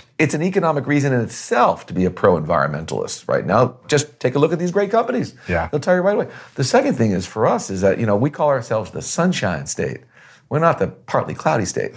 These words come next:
Speaker 2: <laughs> Yeah.
Speaker 1: And, uh, and we know that the future is solar energy.
Speaker 2: Yeah.
Speaker 1: So for us, we need to own that space and become a leader in solar energy.
Speaker 2: Right.
Speaker 1: And it's something, uh, that we're gonna move forward to do. So there's,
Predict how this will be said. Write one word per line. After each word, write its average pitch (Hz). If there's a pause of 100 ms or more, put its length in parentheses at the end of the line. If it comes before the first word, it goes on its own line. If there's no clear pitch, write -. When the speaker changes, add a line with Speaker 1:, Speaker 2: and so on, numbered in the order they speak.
(280)
Speaker 2:
<laughs> 151
Yeah. 117
Speaker 1:
And, 107
uh, 104
and 110
we 175
know 165
that 104
the -
future 165
is 85
solar 104
energy. 147 (240)
Speaker 2:
Yeah. -
Speaker 1:
So 101
for 104
us, 165 (420)
we 139
need 123
to -
own 226
that 92
space - (160)
and 143
become 165
a 156
leader 180
in 117
solar 87
energy. 98
Speaker 2:
Right. 92 (320)
Speaker 1:
And 131
it's 131
something, 160
uh, -
that 147
we're 147
gonna 165
move 147
forward 143
to 165
do. 143
So 139
there's, 170